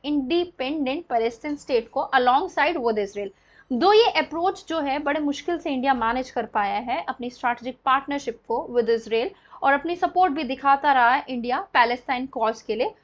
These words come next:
और इंडिया जो है एंटी, अ, लाइक, टेररिज्म के सख्त अगेंस्ट है। इसी तरीके से इंडिया एक रिस्पॉन्सिबल ग्लोबल प्लेयर बन के बाहर निकल के आता है। Next we have is Quad engagement and Indo-Pacific strategy।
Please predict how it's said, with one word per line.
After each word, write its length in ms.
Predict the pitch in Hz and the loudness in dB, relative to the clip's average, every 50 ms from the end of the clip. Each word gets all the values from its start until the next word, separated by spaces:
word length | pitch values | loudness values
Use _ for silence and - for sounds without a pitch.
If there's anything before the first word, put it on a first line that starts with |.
| _ - - | _ -4 -2
और 80 | 277 311 | 0 0
इंडिया 340 | - 311 320 302 330 349 349 | 0 0 -2 2 4 2 2
जो 140 | 294 311 | 2 0
है 140 | 294 302 - - - 262 | 0 0 -2 0 2 0
एंटी, 320 | 269 294 330 - 370 370 | 0 0 0 -2 -4 -2
अ, 140 | - - 247 | 0 0 0
लाइक, 200 | 254 254 240 - - | 0 0 -2 -2 -2
टेररिज्म 440 | 320 311 320 349 339 330 359 359 | -2 0 0 -2 -4 -4 -4 -6
के 120 | 359 392 381 - _ _ - - - - - - | -6 -8 -8 -10 _ _ -20 -20 -20 -12 0 2
सख्त 340 | 392 392 392 - - - - - | 2 2 2 0 -16 -14 -4 -2
अगेंस्ट 500 | 254 240 214 220 214 208 208 - - - | -2 -2 0 -2 -4 -6 -8 -10 -12 -12
है। 100 | 202 208 _ _ _ _ _ _ _ - | -12 -12 _ _ _ _ _ _ _ -4
इसी 220 | - 349 - 466 | -2 4 4 4
तरीके 460 | 466 480 - 339 277 339 359 349 415 403 | 4 6 2 2 2 2 0 0 0 0
से 100 | 415 415 | 0 -4
इंडिया 360 | - - 339 311 302 359 349 | -4 -4 -4 0 2 2 2
एक 200 | 359 339 - 311 | 0 0 -6 -6
रिस्पॉन्सिबल 600 | 294 285 - - 320 311 320 311 330 277 349 349 | -8 -8 -8 -6 -4 -4 -4 -4 -4 -4 -4 -4
ग्लोबल 360 | 262 214 226 240 254 269 302 | -4 -2 0 0 0 0 -2
प्लेयर 280 | - - 269 254 262 254 | -4 0 2 2 2 4
बन 200 | 220 240 220 240 | 2 0 -4 -4
के 240 | - - 277 381 - 240 | -6 -6 -8 -6 -6 -2
बाहर 260 | 240 339 - - 226 | -2 0 2 2 -2
निकल 240 | 226 208 - 202 196 | -2 -4 -6 -6 -6
के 120 | - 240 | -4 -6
आता 320 | - - 196 185 - - | -6 -4 -6 -6 -6 -8
है। 180 | 196 196 190 - _ _ _ _ _ _ - | -10 -10 -12 -18 _ _ _ _ _ _ -2
Next 240 | 285 330 415 466 - | 0 2 2 2 0
we 200 | - 392 403 440 370 | 0 0 0 2 4
have 160 | 339 330 330 | 4 4 4
is 180 | 311 349 370 359 | 4 0 -4 -6
Quad 460 | - _ - 330 349 349 339 349 403 - | -8 _ 0 4 6 8 8 8 6 4
engagement 640 | - - 285 262 220 247 277 285 - - 285 311 | 0 -4 -4 -2 -2 -4 -4 -6 -6 -6 -8 -8
and 220 | 294 - 269 294 - - | -6 -6 -6 -6 -4 -4
Indo-Pacific 680 | 277 269 269 302 294 247 240 233 - 240 - 277 233 | -6 -4 -4 -4 -2 -2 -2 -2 -4 -10 -12 -12 -12
strategy। 460 | - - - 233 196 196 196 185 202 | -12 -6 -4 -4 -4 -4 -6 -14 -16